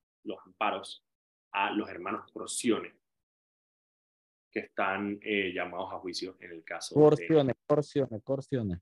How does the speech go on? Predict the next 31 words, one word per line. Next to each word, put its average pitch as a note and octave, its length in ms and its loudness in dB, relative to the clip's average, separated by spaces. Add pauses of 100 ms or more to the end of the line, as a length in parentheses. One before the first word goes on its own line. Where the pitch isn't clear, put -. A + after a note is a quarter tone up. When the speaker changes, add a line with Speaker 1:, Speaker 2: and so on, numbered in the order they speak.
Speaker 1:
Corcione, F2 800 -6
Corcione, G2 480 -14
Corcione, G#2+ 340 -10
que F#2 80 -8
dije F2+ 200 -6
yo, F2 160 -6
¿qué, E2+ 160 -12 (420)
qué F2 80 -12
te F2+ 100 -12
pasa? - 300 -12
Speaker 2:
Corcione. A#2+ 1160 4 (640)
Speaker 1:
Corcione, A#2+ 840 4
así G#2+ 180 0
como C#3 220 6
Croston. A2+ 540 2 (420)
¿Qué E3 100 0
es F3+ 40 2
la C#3 80 4
vida B2+ 140 6
de A#2+ 60 2
Speaker 2:
Cro- D3 240 10
Speaker 1:
Croston? F#2 180 -10 (1040)
Speaker 2:
No A#2 100 0
sé, B2+ 280 4
para A#2 180 4
que A2+ 100 4
se A2+ 100 -2
van A#2+ 140 4
en B2+ 140 6
Hawái. A#2 360 4 (760)
Speaker 1:
<laughs> - 760 -10